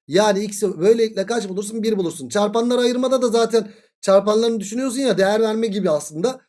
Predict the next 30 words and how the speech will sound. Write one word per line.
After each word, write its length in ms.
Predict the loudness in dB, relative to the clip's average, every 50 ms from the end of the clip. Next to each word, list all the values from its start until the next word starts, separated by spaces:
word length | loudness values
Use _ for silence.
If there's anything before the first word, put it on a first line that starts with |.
| _ _ 0
O 100 | 0 0
yüzden 380 | 0 2 0 0 0 0 0 -2
bazı 340 | 0 0 2 0 -2 -4
be-, 140 | -8 -8 -8 -4
özellikle 400 | -4 0 2 2 0 2 0 0
geometri 440 | 2 4 4 4 4 2 -4 -6
sorularında 480 | -6 -4 -2 -2 0 0 -2 -4 -4 -4
tam 200 | -4 -4 -4 -2
sayı 180 | -2 -2 -2 -2
çıkacaksa, 600 | -2 -4 -4 -2 -2 -4 -4 -4 -6 -6 -8 _ _ _ _
çıkacak 460 | -16 -8 -6 -4 0 0 -2 0 2
ya 120 | 2 2 2
büyük 180 | 0 -6 -8
ihtimalle. 440 | -10 -12 -8 -8 -8 -8 -8 -12 -14 _ _ _ _ _ -2
O 120 | 2 2 4
yüzden 380 | 4 4 2 0 0 0 2
böyle 380 | 2 2 2 4 2 2 0 0 -8
bunları 460 | -10 -6 -4 -2 -2 -2 -2 -2 -4
da 120 | -6 -6
düşünebilirsin 640 | -6 -8 -4 -2 -4 -4 -4 -4 -10 -10 -10 -10 -10
dostum. 300 | -10 -12 -12 -16 -12 -6
Tamam. 340 | 0 2 2 2 0 -2 -12 -20 -20 _ _ _ _ _ -8
Yani 320 | -4 -2 -2 -2 -2 -4 -8
hissetme 640 | -10 -12 -14 -12 -8 -6 -6 -8 -6 -4 -2 -2
işlemini 440 | -2 -2 -4 -4 -4 -4 -4 -4 -6
de 60 | -2
yapabilirsin. 600 | -2 -2 0 0 -2 -4 -4 -10 -12 -14 -16 _ -4
X'i 380 | -4 -2 -2 -2 -4 -4 -2 0
bir 200 | 0 2 2 2
bulduk. 400 | 2 2 2 0 -4 -4 -8